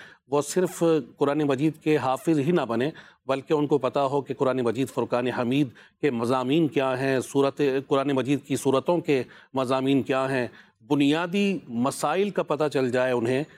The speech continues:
قرآن مجید فرقان حمید کا۔ اور یہ ہماری خواہش ہے اور الحمدللہ اس پر ورک جاری ہے کہ قرآن مجید فرقان حمید کی سورتوں کے بارے میں اور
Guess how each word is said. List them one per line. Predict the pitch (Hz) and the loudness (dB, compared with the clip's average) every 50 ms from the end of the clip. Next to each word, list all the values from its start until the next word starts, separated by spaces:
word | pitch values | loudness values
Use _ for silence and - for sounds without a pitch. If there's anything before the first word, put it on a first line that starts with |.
| - _ _ | -20 _ _
قرآن | - 147 139 139 139 | -2 0 0 0 0
مجید | 135 127 113 127 135 120 | 0 0 0 0 -2 -2
فرقان | - 135 131 113 127 127 123 | -2 -2 -2 -2 -2 -2 -2
حمید | 113 - 127 120 131 139 127 - - | -2 -2 0 0 0 0 0 0 0
کا۔ | 120 120 123 - - _ - - - _ | 0 0 -2 -4 -10 _ -20 -20 -10 _
اور | - 131 135 139 131 | -2 -2 0 0 -2
یہ | 123 123 147 147 | -2 0 0 0
ہماری | 123 135 127 139 139 139 | 0 0 -2 -2 -2 -2
خواہش | - 147 135 151 147 - - | -2 -2 0 0 -2 0 0
ہے | 147 | 0
اور | 139 139 | 0 2
الحمدللہ | 131 135 131 - 156 160 151 151 143 139 139 139 131 - - - - - - | 2 0 0 0 2 2 2 2 2 2 0 0 -2 -4 -8 -16 -16 -6 -4
اس | 135 - - | -4 -2 -2
پر | 156 147 | -4 -2
ورک | 117 139 139 143 - - | -2 -2 -2 -4 -2 -2
جاری | 135 127 131 156 160 143 | -2 -2 0 0 0 0
ہے | 135 123 120 113 - - - - _ _ - | 0 0 0 -2 -6 -14 -20 -20 _ _ -4
کہ | 143 - | -2 0
قرآن | - 147 143 147 | 0 0 0 0
مجید | 151 143 139 135 175 175 | 0 0 0 0 0 0
فرقان | - 160 139 123 147 143 147 | 0 -2 -2 0 -2 -2 0
حمید | 143 139 131 127 147 151 143 - | 0 0 0 2 2 0 0 -2
کی | - 143 143 143 143 - - - - | 0 0 2 2 2 0 -2 -6 -2
سورتوں | - 151 135 147 143 - 160 143 | 0 2 2 2 2 0 -2 -2
کے | - 151 | -2 -2
بارے | 131 127 127 127 143 135 | 0 0 0 0 0 0
میں | 131 131 127 123 - - - - _ _ _ | 2 0 0 -2 -4 -10 -20 -20 _ _ _
اور | 123 131 139 135 | -2 0 0 -2